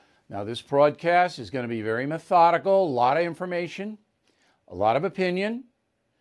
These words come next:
So I'm gonna talk a little slower than I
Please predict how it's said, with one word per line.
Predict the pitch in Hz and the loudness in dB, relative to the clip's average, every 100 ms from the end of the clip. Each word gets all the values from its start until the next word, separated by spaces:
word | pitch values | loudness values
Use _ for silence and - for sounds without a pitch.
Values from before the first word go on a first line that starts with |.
| _ _ _ _ | _ _ _ _
So | - 127 127 | -2 2 4
I'm | 127 131 | 4 2
gonna | 135 143 139 | 2 2 0
talk | 131 - 143 147 | -2 0 2 2
a | 151 | 0
little | 147 156 156 160 - _ _ _ | -4 -2 -2 -4 -8 _ _ _
slower | - - 135 147 151 170 | -12 -6 4 8 8 6
than | 170 175 | 2 -2
I | 175 175 170 165 | 0 0 -2 -4